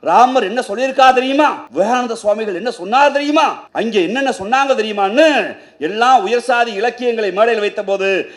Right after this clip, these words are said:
எம்முடைய முத்தமிழக கலைஞர் என்கிற பெருமகன் வந்த பின்புதான்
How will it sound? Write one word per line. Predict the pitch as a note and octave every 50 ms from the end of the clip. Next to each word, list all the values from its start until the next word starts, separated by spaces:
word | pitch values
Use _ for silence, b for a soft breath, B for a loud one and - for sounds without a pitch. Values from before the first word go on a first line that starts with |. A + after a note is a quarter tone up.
| B B B
எம்முடைய | C#3 D#3+ F#3 G3+ G#3 G#3 G3 G3+ F#3+ F#3+ F3+ E3+ C#3+ B B B -
முத்தமிழக | F3 G3 - - G#3+ G3+ G3 F#3 F#3 E3+
கலைஞர் | F3 D#3+ E3 F#3 G3+ G#3 G#3+ G3+ G#3+ G3+
என்கிற | F#3+ F#3 F3+ F3 F3
பெருமகன் | - E3 E3+ F#3+ G3 F#3 F3 F3 D3+
வந்த | D3 D#3 F3
பின்புதான் | E3+ E3+ D#3 D3+ D3 D3+ E3 G#3 B3 C4 C4+ - -